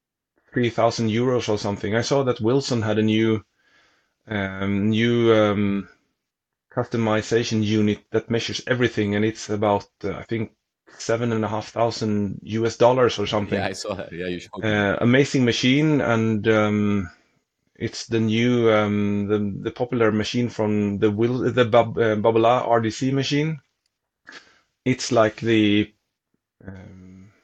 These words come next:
Speaker 1: the new that kind of machine, um, with even more, they are measuring twist weight and swing weight and, um,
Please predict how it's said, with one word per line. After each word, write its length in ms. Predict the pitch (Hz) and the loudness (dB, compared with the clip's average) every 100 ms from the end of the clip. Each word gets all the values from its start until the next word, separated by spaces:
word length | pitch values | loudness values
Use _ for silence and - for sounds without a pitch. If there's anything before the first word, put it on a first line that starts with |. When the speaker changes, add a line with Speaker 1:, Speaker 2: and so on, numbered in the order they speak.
| _ _ _ | _ _ _
Speaker 1:
the 160 | 107 113 | -4 0
new 500 | 117 117 120 120 113 - _ _ _ _ _ - - | 2 2 2 2 -2 -6 _ _ _ _ _ -18 -2
that 240 | 123 117 _ _ _ - | 0 0 _ _ _ -2
kind 300 | 127 117 113 | 2 2 2
of 80 | 107 | 0
machine, 540 | 110 - 120 135 135 | -2 -2 -2 -2 -4
um, 480 | - 101 98 - - | -6 -6 -6 -8 -6
with 160 | 107 113 | -4 -2
even 220 | 123 117 | 0 2
more, 400 | 113 117 117 104 - | 2 4 2 -2 -4
they 140 | 110 | -2
are 80 | 104 | -2
measuring 800 | 107 110 - 110 107 101 101 95 | -2 -2 -2 0 0 0 -2 -4
twist 320 | - 131 - | -4 -6 0
weight 200 | 123 113 | 2 2
and 120 | 104 | -2
swing 300 | - 117 120 | -2 -2 2
weight 280 | 117 117 113 | 4 2 2
and, 340 | 107 104 98 - - - _ - _ _ _ _ - | 0 0 -2 -8 -20 -20 _ -20 _ _ _ _ -12
um, 720 | 104 101 98 95 98 98 95 | -6 -6 -6 -4 -2 -2 -4